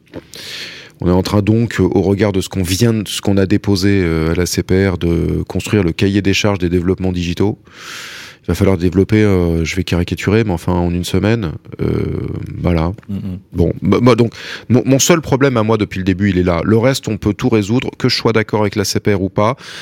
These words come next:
Speaker 1: parce que par contre, on a découvert une A C P R qui est autrement plus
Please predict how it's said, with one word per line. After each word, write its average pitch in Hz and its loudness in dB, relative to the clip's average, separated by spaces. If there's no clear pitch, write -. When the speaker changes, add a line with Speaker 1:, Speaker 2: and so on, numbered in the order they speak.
Speaker 1:
parce - -10
que - -8
par 110 2
contre, 131 -2
on 98 2
a 95 4
découvert 101 0
une 95 0
A 92 0
C 92 -2
P 110 2
R 113 -4
qui - -2
est 95 2
autrement 107 0
plus 90 -2